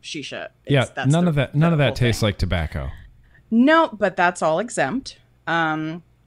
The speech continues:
Speaker 1: there is also language in here for a lot of people looking for loopholes.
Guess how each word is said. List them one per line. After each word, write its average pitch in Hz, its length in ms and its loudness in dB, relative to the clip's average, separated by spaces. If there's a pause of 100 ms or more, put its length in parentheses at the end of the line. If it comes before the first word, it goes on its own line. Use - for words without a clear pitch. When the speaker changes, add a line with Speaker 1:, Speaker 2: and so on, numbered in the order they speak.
(360)
Speaker 1:
there 202 220 0
is 226 180 -2
also 214 580 0
language 180 560 -2
in 151 140 -6
here 147 340 -6
for 160 160 -4
a 156 40 0
lot 147 200 -4
of - 80 -8
people 160 280 -10
looking 151 300 -8
for 160 160 -12
loopholes. 165 680 -6